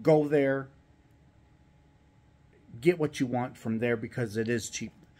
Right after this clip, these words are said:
Anyway, it was a few years ago. Um, so, there's twenty-two hundred yards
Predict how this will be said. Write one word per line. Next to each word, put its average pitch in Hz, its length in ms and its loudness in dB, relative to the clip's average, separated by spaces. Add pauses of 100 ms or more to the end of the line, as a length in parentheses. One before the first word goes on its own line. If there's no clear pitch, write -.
(240)
Anyway, 135 400 6
it 123 120 0
was 120 540 0
a 113 80 -8
few 135 200 2
years 120 360 2
ago. 90 180 -12 (1700)
Um, 82 320 -14 (1300)
so, 135 340 2 (1900)
there's 131 200 -2
twenty-two 160 400 2
hundred 147 260 2
yards 117 520 0